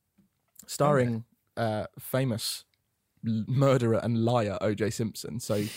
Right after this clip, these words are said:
Speaker 1: know, there's some, some credibility for you.
Speaker 2: Yeah.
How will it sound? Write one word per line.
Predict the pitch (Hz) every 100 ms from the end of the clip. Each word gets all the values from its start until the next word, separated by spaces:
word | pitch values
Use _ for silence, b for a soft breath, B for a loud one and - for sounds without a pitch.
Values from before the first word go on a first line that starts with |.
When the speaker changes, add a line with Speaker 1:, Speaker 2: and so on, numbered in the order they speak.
| - -
Speaker 1:
know, | 113
there's | 107 123 120
some, | - 110 107 B B B B
some | - 131
credibility | - 147 123 123 120 110 95
for | 107 76 62
you. | 58 62
Speaker 2:
Yeah. | 147 135